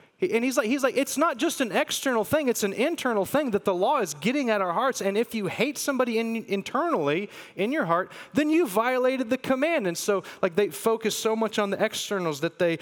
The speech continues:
uh, miss the internals. Uh, Quarles says the third thing is they, and I've kinda rephrased this, basically, um, they, they, they major in the minors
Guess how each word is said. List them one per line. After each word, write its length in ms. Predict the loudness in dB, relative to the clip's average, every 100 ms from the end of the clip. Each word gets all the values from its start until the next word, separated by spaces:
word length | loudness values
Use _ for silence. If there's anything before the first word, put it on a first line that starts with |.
| -2
uh, 160 | 0 0
miss 380 | 0 0 -2 -2
the 160 | 0
internals. 680 | 0 -4 -4 -4 -2 -4 -8 -14 -4
Uh, 160 | -2 -2
Quarles 320 | 0 0 0
says 200 | 0 0
the 80 | -2
third 320 | 0 0 2
thing 200 | 0 0
is 160 | -2 0
they, 160 | 0
and 100 | 2
I've 140 | -2 0
kinda 180 | -4
rephrased 480 | 0 -2 0 0 0
this, 160 | -2 0
basically, 640 | 0 0 -4 -2 0 0 -4 -4 0
um, 300 | 0 0 -4 -8 -10 -8
they, 260 | -2 0
they, 200 | 2 0
they 120 | 2 0
major 680 | 2 2 2 0 0 0
in 280 | 0 -2 0
the 60 | 0
minors 960 | 2 2 0 -2 -2 -2 -4 -6 -8